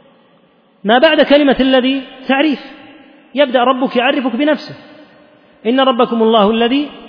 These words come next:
خلق السماوات والأرض في ستة أيام ثم استوى على العرش يغشي الليل النهار يطلبه حثيثا والشمس والقمر والنجوم مسخرات بأمره ألا له الخلق والأمر".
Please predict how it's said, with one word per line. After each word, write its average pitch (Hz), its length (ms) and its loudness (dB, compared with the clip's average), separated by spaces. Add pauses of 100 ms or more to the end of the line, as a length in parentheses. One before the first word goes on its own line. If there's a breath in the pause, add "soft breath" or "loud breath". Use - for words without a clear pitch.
(420)
خلق 196 340 -2
السماوات 143 580 -10
والأرض 131 340 -14 (560)
في 170 100 -4
ستة 151 420 -10
أيام 120 220 -14 (280)
ثم 190 240 -2
استوى 180 360 0
على 143 180 -4
العرش 123 400 -12 (640)
يغشي 220 280 0
الليل 196 280 0
النهار 139 380 -6 (500)
يطلبه 165 400 -2
حثيثا 143 380 -6 (300)
والشمس 190 380 -4
والقمر 196 460 0
والنجوم 185 600 -2
مسخرات 226 640 -2
بأمره 226 440 -8 (600)
ألا 262 160 2
له 220 140 2
الخلق 247 340 -2 (300)
والأمر". 190 340 -2